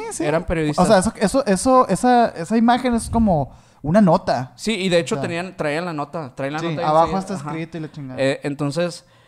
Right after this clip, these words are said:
Speaker 2: eh, ya comparando como varias imágenes en un canal, de hecho, de ciencia que se llama, creo, Monitor Fantasma, eh, analizan este caso, eh, y te plantean que el Nuremberg realmente fue como,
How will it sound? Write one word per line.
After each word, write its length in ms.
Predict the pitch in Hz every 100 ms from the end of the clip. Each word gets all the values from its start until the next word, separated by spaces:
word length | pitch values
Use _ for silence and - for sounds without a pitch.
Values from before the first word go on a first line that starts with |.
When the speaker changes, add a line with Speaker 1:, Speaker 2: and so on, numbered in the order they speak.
| _ -
Speaker 2:
eh, 300 | 135 139 -
ya 120 | 147
comparando 480 | 185 185 165 147 170
como 260 | 190 170 135
varias 320 | 135 160 -
imágenes 500 | 180 165 165 151 139
en 80 | 135
un 60 | 127
canal, 240 | 151 143
de 60 | 151
hecho, 160 | 160
de 80 | 156
ciencia 380 | - 127 123 151
que 100 | 147
se 120 | 127
llama, 160 | 120 139
creo, 120 | -
Monitor 360 | 151 135 117 123
Fantasma, 560 | 147 147 175 170 143 143 _ _ _
eh, 240 | 123 127
analizan 480 | 139 143 139 131 160
este 200 | 151 -
caso, 460 | 147 160 151 156 151 _ _ _ _ _ _
eh, 500 | 120 117 113 110 107 _ _ _ _ _ _ _ 156
y 140 | 147
te 120 | 139
plantean 600 | 139 131 127 123 127 147
que 120 | 151
el 80 | 151
Nuremberg 400 | 151 151 143 139
realmente 580 | 139 135 135 131 131 135
fue 480 | - - 131 127 120
como, 600 | - 135 127 123 110